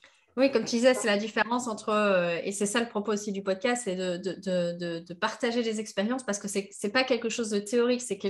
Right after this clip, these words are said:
les, les, les divergents qui, qui viennent dans le podcast, c'est justement des personnes qui ont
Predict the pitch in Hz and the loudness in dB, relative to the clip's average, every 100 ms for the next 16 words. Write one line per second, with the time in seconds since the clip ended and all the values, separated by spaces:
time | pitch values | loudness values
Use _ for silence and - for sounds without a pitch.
0 | 202 202 196 190 185 175 175 190 196 202 | -2 2 2 2 -2 -2 -4 0 2 2
1 | 214 220 - 175 - 202 185 202 190 175 | 0 -4 -8 -12 -8 -4 0 0 0 -2
2 | 180 220 285 285 185 190 - 208 247 202 | -4 0 0 -2 -6 -6 -6 -2 -2 0
3 | 196 202 247 - 180 | -2 0 -4 -4 -8